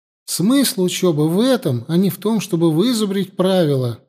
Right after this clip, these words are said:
Давай сделаем вот как, чтобы лучше запомнить.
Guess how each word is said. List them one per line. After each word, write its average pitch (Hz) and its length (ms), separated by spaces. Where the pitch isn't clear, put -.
Давай 208 420
сделаем 202 480
вот 185 240
как, - 400
чтобы 147 320
лучше 147 320
запомнить. 139 760